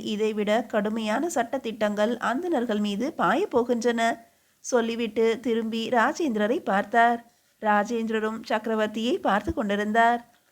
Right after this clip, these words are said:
"சோழ தேசத்துக்கு எதிராக எவர் குரல் கொடுத்தாலும் அந்த குரலை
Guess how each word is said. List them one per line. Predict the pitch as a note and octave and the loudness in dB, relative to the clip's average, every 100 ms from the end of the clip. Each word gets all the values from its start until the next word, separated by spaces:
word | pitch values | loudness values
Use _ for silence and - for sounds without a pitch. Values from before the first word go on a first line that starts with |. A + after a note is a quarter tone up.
| _ _ | _ _
"சோழ | - D4 G#4+ | 0 0 0
தேசத்துக்கு | F4+ C4 C4 C4+ C4 C4 C4 | -2 -2 0 -2 -2 -6 -4
எதிராக | B3 A#3 B3 A#3+ A#3+ B3 B3 A3 | -2 0 4 4 2 0 0 0
எவர் | G#3+ A3+ A#3+ | -2 0 -2
குரல் | A#3+ A#3 F4 | -2 0 0
கொடுத்தாலும் | C4+ A3+ A3 A3+ G#3 A3 C4 | 0 -2 0 0 2 0 -2
அந்த | A3+ A#3 A3+ | -2 -2 -4
குரலை | A3+ A3 A3+ | -4 -2 0